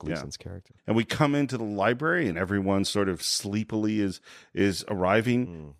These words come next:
Speaker 1: Bender's enter-, entrance is great.
Speaker 2: Yeah.
Speaker 1: I think Judd Nelson,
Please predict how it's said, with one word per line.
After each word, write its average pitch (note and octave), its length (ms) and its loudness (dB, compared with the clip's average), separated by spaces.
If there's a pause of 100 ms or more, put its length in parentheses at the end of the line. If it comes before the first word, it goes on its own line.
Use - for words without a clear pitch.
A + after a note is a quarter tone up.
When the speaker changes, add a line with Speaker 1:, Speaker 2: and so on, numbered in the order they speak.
Speaker 1:
Bender's B2 420 4
enter-, E2+ 220 2 (180)
entrance F2 380 -4
is D2+ 100 -6
great. D#2 300 -6 (280)
Speaker 2:
Yeah. F2 380 -6
Speaker 1:
I D3 140 4
think D3 520 0
Judd B2 240 2
Nelson, G#2 720 2